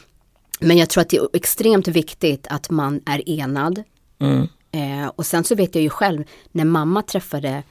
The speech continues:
Speaker 1: eh, min styvpappa, eh,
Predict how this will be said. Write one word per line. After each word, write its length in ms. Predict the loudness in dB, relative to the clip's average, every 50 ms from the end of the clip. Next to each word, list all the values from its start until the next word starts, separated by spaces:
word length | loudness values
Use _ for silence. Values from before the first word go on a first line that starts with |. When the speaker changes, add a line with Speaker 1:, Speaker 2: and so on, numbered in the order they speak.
| _ _ _ -20 -18 -10
Speaker 1:
eh, 300 | -8 -8 -6 -6 -6 -6
min 320 | -4 0 2 2 2 2 0
styvpappa, 800 | 0 -2 -2 -4 -4 -4 -6 -10 -10 -8 _ -4 -2 -2 -4 -6 _ _ _ _ _ _ _ _ _ _ _ _ _ _ _
eh, 100 | -8 -6